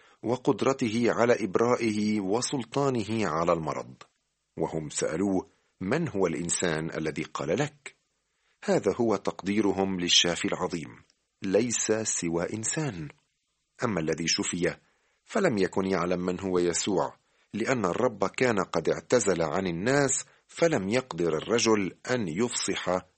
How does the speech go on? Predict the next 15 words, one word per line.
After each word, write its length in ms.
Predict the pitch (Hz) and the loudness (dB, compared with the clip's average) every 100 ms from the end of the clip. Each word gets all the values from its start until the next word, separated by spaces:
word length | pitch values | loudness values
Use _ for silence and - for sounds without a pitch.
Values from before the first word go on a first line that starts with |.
| - | -6
عن 220 | - 85 | -4 -2
هوية 380 | 87 90 80 - | -2 -2 -2 -4
المسيح. 640 | 80 117 - 147 - - - _ _ _ _ _ - | -4 -2 -2 -2 -6 -12 -20 _ _ _ _ _ -6
الذي 280 | 151 175 160 | 0 2 2
حدث 400 | - 160 147 139 - | 0 2 2 0 -4
هو 100 | 110 | -2
التالي: 400 | 107 - 67 58 - _ _ _ _ _ - | -2 -2 -10 -10 -18 _ _ _ _ _ -8
لقد 300 | - - - | -6 -4 0
شفى 240 | - 104 | 0 0
الرب 400 | 76 87 76 76 | 0 0 -2 -4
جسده 520 | 76 82 - 104 90 - 73 | -2 -2 0 2 0 -2 -10
عند 320 | 87 98 76 | -4 -4 -2
بركة 640 | 71 95 - - - 71 | -2 -2 -2 -6 -6 -10
بيت 360 | - 92 80 - | -2 -2 -4 -10
حسدة، 580 | - 123 - 104 104 | -4 -2 0 2 0